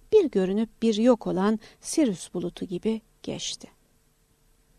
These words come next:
Hayatta var olduğuna dair en kıymetli kanıt olduğuna hiç okumadan iman ettiği mektupları,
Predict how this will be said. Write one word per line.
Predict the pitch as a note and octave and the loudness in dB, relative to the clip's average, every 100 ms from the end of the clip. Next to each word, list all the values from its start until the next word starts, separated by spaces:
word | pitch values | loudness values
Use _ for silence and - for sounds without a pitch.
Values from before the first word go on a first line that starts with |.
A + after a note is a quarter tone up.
| _ _ - - - - - | _ _ -20 -20 -20 -20 -12
Hayatta | - F4 F#4 - F#4 | 6 8 8 6 6
var | B3+ D#4+ | 8 8
olduğuna | F4 C4+ G3+ G#3 G3 F#3 | 6 4 4 2 2 0
dair | F3+ F3 F#3 - | 0 0 0 2
en | F4+ F#4+ | 2 2
kıymetli | - B3+ A3 G3+ G3+ G3 | 0 0 2 0 -2 -8
kanıt | - G#3+ B3 G#3+ | -2 0 2 0
olduğuna | F3+ E3 F3 F3 E3+ | -2 -2 -4 -4 -6
hiç | - F#4 - | -4 -4 -2
okumadan | - G3+ D#4 D#4 B3 G3+ F#3 | -4 -4 -2 0 2 0 0
iman | G3 F#3+ F3+ E3+ | 0 0 -2 -4
ettiği | E3+ E3 - F3 | -6 -8 -8 -6
mektupları, | F3 F3 - - - F3 E3+ | -6 -6 -10 -18 -8 -6 -6